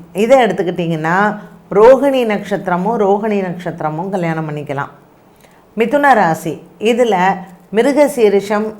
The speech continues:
மிருகசீரிஷம் கல்யாணம் பண்ணிக்கலாம். கடக ராசி, பூச நட்சத்திரம், பூச நட்சத்திரம்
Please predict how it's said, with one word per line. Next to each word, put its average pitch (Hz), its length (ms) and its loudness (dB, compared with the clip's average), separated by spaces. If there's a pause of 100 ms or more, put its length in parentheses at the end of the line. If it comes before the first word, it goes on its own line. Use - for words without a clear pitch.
மிருகசீரிஷம் 175 920 -4 (200)
கல்யாணம் 165 480 -2
பண்ணிக்கலாம். 139 320 -8 (760)
கடக 254 360 6
ராசி, 175 520 2 (340)
பூச 285 360 2
நட்சத்திரம், 208 840 -2
பூச 214 300 -2
நட்சத்திரம் 175 640 -4